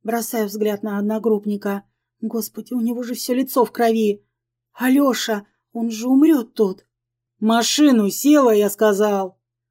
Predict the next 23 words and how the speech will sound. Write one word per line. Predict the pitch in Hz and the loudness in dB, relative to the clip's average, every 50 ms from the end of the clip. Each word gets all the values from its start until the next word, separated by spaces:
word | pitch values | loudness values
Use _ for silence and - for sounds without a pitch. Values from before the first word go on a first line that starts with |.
| _ _ | _ _
Зверь | - 220 240 285 262 262 | -8 -2 0 2 2 2
издает | 254 233 226 233 240 240 226 | 0 0 0 0 0 0 -2
злой | 220 240 247 254 247 | -2 -2 0 2 2
рев, | 254 294 330 311 247 - - | 4 4 4 4 2 0 -4
от | 226 - | -10 -8
которого | - 240 226 233 262 269 262 254 | -8 -8 -6 -4 -2 0 0 0
я | 233 240 233 | 0 -2 -4
прикладываю | 233 233 226 - 240 247 240 233 226 233 226 | -4 -6 -6 -2 -2 -2 0 0 2 2 2
руку | 247 233 - 240 226 | 2 0 -4 -4 -4
к | - 233 226 | -2 -2 -2
рту | 214 - - 262 277 | -2 -4 -4 -2 -2
и | 262 226 | 0 0
несусь | 220 220 214 - - 233 214 - | -2 -4 -6 -8 -10 -10 -10 -10
к | - | -10
автомобилю. | 220 220 - 233 220 220 226 233 214 220 214 202 196 196 190 196 196 _ _ _ _ _ _ _ _ | -12 -10 -8 -6 -6 -4 -4 -4 0 0 2 2 2 0 -2 -6 -8 _ _ _ _ _ _ _ _
Сама | - - 262 262 240 226 202 | -10 -4 -2 -2 -2 -2 -4
открываю | 190 - - - 208 196 208 208 202 | -6 -6 -4 -4 -2 0 0 0 2
дверь | 226 277 330 311 262 | 4 4 4 4 2
и | |
забираюсь | 214 202 202 202 220 269 277 254 - | 0 0 0 0 0 0 0 -2 -4
на | 226 202 | -4 -2
заднее | 185 220 220 196 220 220 | 0 0 0 0 -2 -4
сиденье, | 208 - 240 208 247 311 311 294 240 220 208 | -4 -4 -4 2 4 6 6 6 6 4 2